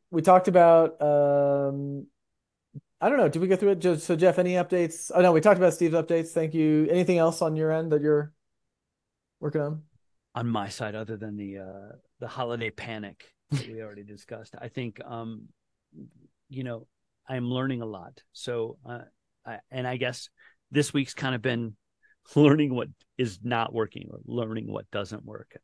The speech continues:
Speaker 2: Uh, at the same time, I did do a kind of a deep dive into, um, device management
Speaker 1: Hmm.
Speaker 2: hierarchy, um,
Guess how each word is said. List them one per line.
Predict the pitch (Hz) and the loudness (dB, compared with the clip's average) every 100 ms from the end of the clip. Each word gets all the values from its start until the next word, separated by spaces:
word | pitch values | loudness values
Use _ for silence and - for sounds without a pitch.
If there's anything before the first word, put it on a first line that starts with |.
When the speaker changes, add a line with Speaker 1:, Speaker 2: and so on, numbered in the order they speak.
| - | -18
Speaker 2:
Uh, | 107 | -16
at | 107 | -16
the | - | -16
same | - 123 | -10 -10
time, | 123 120 | -8 -10
I | 110 | -12
did | 98 123 117 113 _ _ 117 | -8 -6 -4 -6 _ _ -14
do | 123 120 | -8 -6
a | 107 | -6
kind | - 113 | -10 -14
of | 110 | -12
a | 104 | -12
deep | 117 113 | -12 -12
dive | - 110 104 | -12 -12 -12
into, | 110 104 - 110 107 107 104 _ | -14 -14 -16 -16 -14 -16 -20 _
um, | - 110 110 | -20 -20 -10
device | 123 104 95 98 156 - - _ _ _ _ | -6 -6 -6 -6 -8 -12 -16 _ _ _ _
management | 139 139 147 151 | -8 -6 -6 -8
Speaker 1:
Hmm. | 143 | -6
Speaker 2:
hierarchy, | 147 147 110 151 156 - _ _ _ _ | -4 -4 -6 -8 -12 -14 _ _ _ _
um, | 151 120 117 117 120 | -14 -12 -12 -14 -18